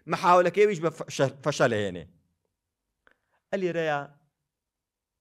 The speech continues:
مبارزەیەکی بەسیط دەست پێ ئەکا و جەنگ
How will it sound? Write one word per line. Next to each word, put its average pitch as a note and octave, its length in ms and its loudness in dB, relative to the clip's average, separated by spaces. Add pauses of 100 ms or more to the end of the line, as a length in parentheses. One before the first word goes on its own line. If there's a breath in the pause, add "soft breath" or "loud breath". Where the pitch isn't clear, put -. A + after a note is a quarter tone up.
(760)
مبارزەیەکی C3+ 800 -2
بەسیط C3+ 320 -8
دەست D3+ 160 -6
پێ D#3+ 140 -8
ئەکا E3+ 260 -2
و F#3+ 40 -6 (680)
جەنگ F3 200 2